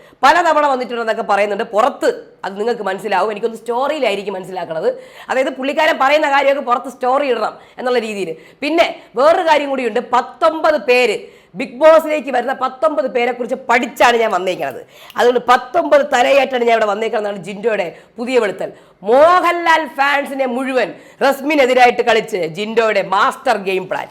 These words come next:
എല്ലാവർക്കും നമസ്കാരം, ഞാൻ നിങ്ങളുടെ സ്വന്തം രേവതി. വീഡിയോ ആദ്യമായിട്ട് കാണാൻ ചാനൽ സബ്സ്ക്രൈബ് ചെയ്യണം, ലൈക്ക് ചെയ്യണം, കമന്റ് ചെയ്യണം. നമ്മുടെ ഇപ്രാവശ്യത്തെ മലയാളം ബിഗ് ബോസ് സീസൺ സിക്സില് കണ്ടസ്റ്റൻസ് എന്ന് പറഞ്ഞാൽ ഒരു രക്ഷയില്ല, ഒരു രക്ഷയില്ല. അപ്പൊ നിങ്ങൾക്കിപ്പോ തോന്നും, കറന്റ്ലി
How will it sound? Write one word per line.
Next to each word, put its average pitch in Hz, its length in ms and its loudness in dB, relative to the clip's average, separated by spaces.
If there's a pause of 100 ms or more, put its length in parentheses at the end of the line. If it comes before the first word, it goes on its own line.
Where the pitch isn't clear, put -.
(260)
എല്ലാവർക്കും 202 360 2
നമസ്കാരം, 226 440 4
ഞാൻ 180 120 2
നിങ്ങളുടെ 180 180 -6
സ്വന്തം 170 240 -8
രേവതി. 240 260 0 (360)
വീഡിയോ 320 240 2
ആദ്യമായിട്ട് 247 220 4
കാണാൻ 233 140 -2
ചാനൽ 180 140 -2
സബ്സ്ക്രൈബ് 190 360 -4
ചെയ്യണം, 226 200 0
ലൈക്ക് 202 220 -2
ചെയ്യണം, 214 200 0
കമന്റ് 170 260 -8
ചെയ്യണം. 160 200 -6 (560)
നമ്മുടെ 359 480 4
ഇപ്രാവശ്യത്തെ 294 600 0
മലയാളം 277 680 2
ബിഗ് 190 120 -12
ബോസ് 240 300 -4
സീസൺ 196 240 -10
സിക്സില് 175 400 -12 (360)
കണ്ടസ്റ്റൻസ് 339 600 0
എന്ന് 320 140 -2
പറഞ്ഞാൽ 226 240 2
ഒരു 214 240 0 (140)
രക്ഷയില്ല, 170 500 -6 (480)
ഒരു 381 200 4
രക്ഷയില്ല. 262 400 2
അപ്പൊ 214 120 -6
നിങ്ങൾക്കിപ്പോ 339 440 -4
തോന്നും, 277 400 0 (520)
കറന്റ്ലി 440 500 4